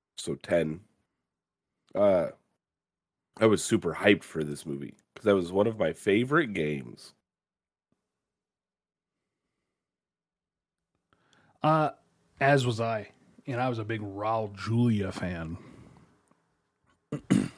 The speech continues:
Speaker 2: Overdrawn at the memory bank, Addams Family, Addams Family Values. Come on.
Speaker 1: He's
Speaker 2: We
Speaker 1: not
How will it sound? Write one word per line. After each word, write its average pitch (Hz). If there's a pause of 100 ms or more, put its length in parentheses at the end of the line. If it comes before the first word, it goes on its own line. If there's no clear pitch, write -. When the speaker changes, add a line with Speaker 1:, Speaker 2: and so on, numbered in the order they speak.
(100)
Speaker 2:
Overdrawn 123
at 107
the 104
memory 107
bank, 104 (160)
Addams 123
Family, 107
Addams 117
Family 110
Values. 104 (840)
Come 123
on. 98 (3250)
Speaker 1:
He's -
Speaker 2:
We 175
Speaker 1:
not 170